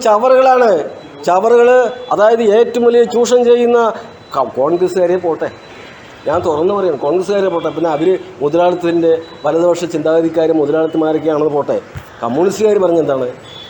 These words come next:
അവരല്ലല്ലേ ഇന്ന് ഏറ്റവും കൂടുതൽ ഇവരെ ദ്രോഹിക്കുന്നത്? തൊണ്ണൂറ്റൊമ്പതിലെ ആദിവാസി ഭൂ നിയമം റദ്ദ് ചെയ്തവരല്ലേ? കാർഷിക നിയമം കൊണ്ടുവന്ന്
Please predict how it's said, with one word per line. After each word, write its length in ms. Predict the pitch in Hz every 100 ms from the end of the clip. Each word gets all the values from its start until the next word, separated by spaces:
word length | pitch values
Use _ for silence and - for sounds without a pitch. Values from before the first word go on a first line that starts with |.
| - - - - - - 104
അവരല്ലല്ലേ 520 | 139 202 233 233 233
ഇന്ന് 120 | 226 190
ഏറ്റവും 260 | 180 180 233
കൂടുതൽ 180 | 233 233
ഇവരെ 160 | 226 226 190 151 147
ദ്രോഹിക്കുന്നത്? 640 | 180 220 226 233 220 196 113 - - - 151
തൊണ്ണൂറ്റൊമ്പതിലെ 640 | 165 202 220 214 214 214 196
ആദിവാസി 380 | 202 226 220
ഭൂ 140 | 226 226 226
നിയമം 200 | 220 226 226
റദ്ദ് 160 | 196 233
ചെയ്തവരല്ലേ? 540 | 233 233 233 240 247 180 - - - - - - - - - - 156
കാർഷിക 320 | 180 208 233
നിയമം 300 | 226 233 226
കൊണ്ടുവന്ന് 460 | 233 233 240 254